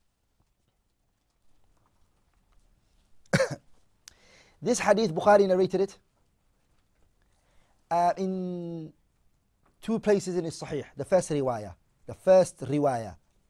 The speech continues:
Bukhari narrated in Kitab al-Ilm, and he also narrated in Kitab al-Wudu,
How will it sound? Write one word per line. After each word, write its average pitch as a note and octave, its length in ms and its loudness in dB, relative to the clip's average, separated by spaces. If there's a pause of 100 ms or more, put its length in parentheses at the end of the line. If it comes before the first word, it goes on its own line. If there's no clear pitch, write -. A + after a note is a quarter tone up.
(480)
Bukhari G3+ 300 4
narrated G3+ 360 2
in F3 40 -10
Kitab F#3 300 -2
al-Ilm, G#3 340 0 (560)
and - 120 -12
he E3 40 -8
also G3+ 300 -2
narrated F#3+ 340 -4
in E3+ 60 -10
Kitab F3+ 320 -2
al-Wudu, E3 440 -2